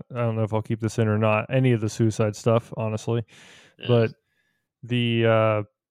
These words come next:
Speaker 1: Dale has just posted his, the, the conversation from Chat G P T about the suicide conversation that we were talking about earlier. And I believe what, Adam, what you're referencing is, uh,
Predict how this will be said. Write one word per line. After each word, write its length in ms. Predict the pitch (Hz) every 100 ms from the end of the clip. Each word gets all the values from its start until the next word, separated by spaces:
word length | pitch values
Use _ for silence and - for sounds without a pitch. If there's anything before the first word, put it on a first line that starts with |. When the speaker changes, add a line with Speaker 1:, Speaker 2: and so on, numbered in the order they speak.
| _ _ _ _ _ _ _ _ _ _ 135
Speaker 1:
Dale 300 | 127 143 139
has 180 | 120 120
just 220 | 117 117
posted 500 | - 123 113 - 110
his, 540 | 98 117 107 98 - - _
the, 240 | 120 113 110
the 240 | - 113 107 _
conversation 840 | 143 127 113 120 113 113 110 104 98 _ - -
from 340 | - 123 110 104
Chat 280 | - 123 113
G 100 | 120
P 100 | 110
T 180 | - 113
about 240 | 110 107
the 160 | - 104
suicide 600 | - 117 107 117 107 107 104 _ _ _ _ _
conversation 680 | - 107 101 107 - 110 104 - 123
that 120 | 117
we 80 | 113
were 80 |
talking 240 | 113 110 107
about 120 | 110
earlier. 400 | 110 110 107 107 104
And 400 | 117 117 107 107 - _ _ _ -
I 80 |
believe 440 | 117 123 170 190 139
what, 160 | 135
Adam, 360 | 120 127 135 123
what 120 | 120
you're 200 | 120 120
referencing 600 | 120 113 117 110 120 113
is, 160 | 107 101
uh, 280 | 120 113